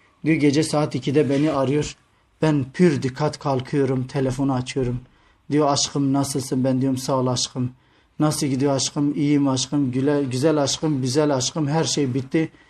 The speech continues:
Diyor, bir bakıyorum ki saat altı olmuş hocam. Hiç sanki o gece ayakta değilmişim gibi gidiyorum işime. O gece full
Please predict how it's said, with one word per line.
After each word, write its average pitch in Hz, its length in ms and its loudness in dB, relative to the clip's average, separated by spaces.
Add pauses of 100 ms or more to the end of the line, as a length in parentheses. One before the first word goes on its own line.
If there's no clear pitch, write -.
(280)
Diyor, 156 160 4
bir 156 120 6
bakıyorum 147 340 2
ki 143 80 -4
saat 151 320 2
altı 135 340 2
olmuş 131 340 2
hocam. 127 300 -2 (460)
Hiç - 180 2 (120)
sanki 160 300 4
o 156 120 6
gece 147 280 4
ayakta 139 460 0
değilmişim 139 520 4
gibi 127 200 0
gidiyorum 139 300 2
işime. 151 460 0 (360)
O 151 140 6
gece 139 480 2 (260)
full 170 380 2